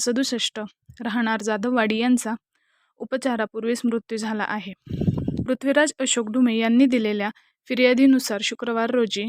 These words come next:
सकाळी अकरा वाजून पंचेचाळीस वाजण्याच्या सुमारास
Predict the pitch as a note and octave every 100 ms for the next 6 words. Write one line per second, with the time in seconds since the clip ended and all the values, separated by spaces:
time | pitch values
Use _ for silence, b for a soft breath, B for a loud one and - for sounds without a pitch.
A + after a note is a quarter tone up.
0 | A#3 - A#3+ A#3 A3+ - - C4+ B3 G#3+
1 | A3 A3+ A3+ A3 A3 A#3+ B3 - _ _
2 | _ _ G#3+ A3 A3 A3 A3+ - B3+ B3
3 | G3+ G#3